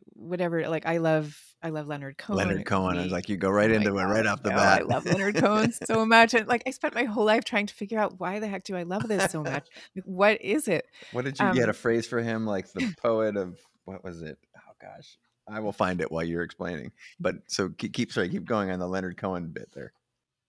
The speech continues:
Speaker 1: Yeah, yeah, like, I couldn't figure out, how could it be that this music that is so ostensibly gloomy, um, made me feel so uplifted?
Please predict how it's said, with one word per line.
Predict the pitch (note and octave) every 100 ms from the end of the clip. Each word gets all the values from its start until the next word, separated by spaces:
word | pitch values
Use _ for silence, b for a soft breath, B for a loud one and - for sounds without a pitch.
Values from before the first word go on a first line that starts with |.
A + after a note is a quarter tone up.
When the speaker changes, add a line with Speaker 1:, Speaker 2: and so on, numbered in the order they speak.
| _
Speaker 1:
Yeah, | A3+ D4+ G#4+ G#4 -
yeah, | D4+
like, | D#4 B3 -
I |
couldn't | C4 - E4 F4
figure | D4 C#4
out, | C#4 C4 -
how | G#3+ D4+
could | -
it | A4 -
be | A#3 G#3+
that | G#3
this | G3+ F#3 - B B B
music | A#3+ B3+ A3 F3
that | F3+ F3+
is | G3
so | - - A#3 C#4 D4 b b b _ -
ostensibly | A3+ - A3+ A3+ G#3+ G3 G3 F#3 - _ _ _
gloomy, | G#3 B3+ E4 G3 C3+ C3+ G#3 b b b b _
um, | G3+ G3 F#3 F#3 _ _ _ _
made | G3 G3 A3 D4+
me | G4
feel | F4 - F#3+ F3+
so | - G3 G#3 -
uplifted? | F#3+ - D#3+ A#3+ - - - -